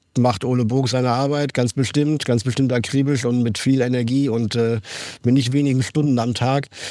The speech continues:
Dass da jetzt, äh, nicht jeder Name, der gehandelt wird intern, der auf irgendwelchen Shortlists, Shortlists steht, dann auch direkt nach außen dringt, äh, spricht er erstmal nicht gegen ihn. Ich glaub, die Fans dürfen schon alle darauf vertrauen,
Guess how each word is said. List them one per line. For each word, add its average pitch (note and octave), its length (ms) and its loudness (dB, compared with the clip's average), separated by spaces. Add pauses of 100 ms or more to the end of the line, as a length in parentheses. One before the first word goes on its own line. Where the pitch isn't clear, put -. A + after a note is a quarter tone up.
(500)
Dass G#2+ 180 4
da A2+ 140 2
jetzt, G#2 340 0
äh, A2+ 400 2
nicht B2 280 0
jeder B2+ 260 0
Name, B2 260 0
der A2+ 160 0
gehandelt A2+ 460 0
wird A#2 160 2
intern, A#2+ 460 0
der A2 100 2
auf A2 120 -2
irgendwelchen A#2 400 0
Shortlists, A2+ 680 -2 (200)
Shortlists C#3 920 -2
steht, C#3 340 2 (580)
dann A#2 120 4
auch G#2+ 120 0
direkt A2 240 0
nach F#2+ 100 2
außen G#2 280 0
dringt, A2 360 0
äh, G#2+ 260 0 (140)
spricht - 340 -2
er G#2 60 4
erstmal A2+ 240 0
nicht A#2+ 160 -4
gegen B2 200 2
ihn. A2 260 0 (500)
Ich - 100 -6
glaub, F#2+ 180 2
die F#2+ 340 2 (880)
Fans A#2 360 0
dürfen G2+ 480 0 (100)
schon D3 180 2
alle G#2 160 2
darauf G2+ 280 -2
vertrauen, F#2+ 560 -2